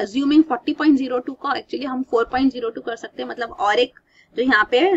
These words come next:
ten raise to one नीचे आ जाएगा, मतलब ten raise to minus one, थर्टी वन का थर्टी हो जाएगा। तो ये हम करके फ़ोर से डिवाइड कर सकते हैं।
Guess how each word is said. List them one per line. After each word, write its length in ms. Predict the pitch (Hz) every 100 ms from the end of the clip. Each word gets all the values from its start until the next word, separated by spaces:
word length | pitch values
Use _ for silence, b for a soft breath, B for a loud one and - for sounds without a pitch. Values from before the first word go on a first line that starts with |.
| - - - 226
ten 180 | 226
raise 180 | 233 - 302
to 100 | 247
one 240 | 247 254 220
नीचे 260 | 220 -
आ 80 | 240
जाएगा, 280 | 226 208 240
मतलब 320 | - 330 - -
ten 160 | 392
raise 140 | 427 -
to 80 | 247
minus 280 | 214 208 214
one, 180 | 381 220
थर्टी 200 | - 226
वन 120 | 220
का 120 | 247 -
थर्टी 200 | 285 -
हो 120 | 214 180
जाएगा। 320 | 160 - _ _ _ _ _ _
तो 180 | 196 190
ये 320 | 190 220 262
हम 320 | 277 247 285 294
करके 280 | 226 208 269
फ़ोर 340 | 311 - 262 285
से 140 | 320
डिवाइड 340 | 240 202 208
कर 120 | 208 180
सकते 320 | - -
हैं। 80 | 170